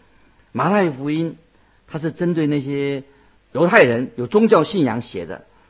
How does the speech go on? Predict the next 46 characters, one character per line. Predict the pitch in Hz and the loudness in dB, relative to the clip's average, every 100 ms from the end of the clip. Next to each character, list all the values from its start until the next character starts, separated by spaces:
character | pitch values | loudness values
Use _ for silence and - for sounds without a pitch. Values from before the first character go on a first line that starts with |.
| _ | _
那 | 165 214 | -2 4
么 | 185 | 4
马 | 151 208 | 4 2
可 | 156 | 0
福 | 135 151 | -2 -4
音 | 170 | -4
是 | 160 | -6
专 | - 160 | 0 2
门 | 175 | 4
写 | 190 175 | 2 0
给 | 151 117 | -2 -4
当 | 110 175 170 | -4 -2 0
代 | 147 | 0
的 | 127 | -2
强 | - 135 151 | -4 -4 -2
人， | 113 117 | -2 -4
就 | 139 | -8
是 | 110 | -8
这 | 131 | -8
些 | 131 | -4
罗 | 113 | -4
马 | 123 82 | -4 -6
人。 | 85 92 - _ _ _ _ _ - | -10 -14 -16 _ _ _ _ _ -10
路 | 240 240 | -4 0
加 | 190 202 | 0 0
福 | 147 160 | -2 -2
音 | 175 | 0
写 | 170 165 | 2 2
给 | 135 | 2
谁 | 117 117 143 | 2 0 2
的 | 139 | 2
呢？ | 139 135 - - | 2 -2 -18 -4
就 | 165 | -2
写 | - 147 | 2 4
给 | 135 | 4
那 | 139 | 2
些 | 143 139 135 - - - - | 2 2 0 -6 -20 -20 -20
很 | - 117 | -8 -2
会 | 160 147 | 2 0
思 | - 180 165 | -2 -6 -4
想 | 127 95 90 - - | -2 -4 -6 -16 -20
属 | - - 123 107 | -20 -8 -4 -2
灵 | 143 | -2
的 | 156 | -2
事 | 127 135 | -2 -6
情 | - 101 | -8 -12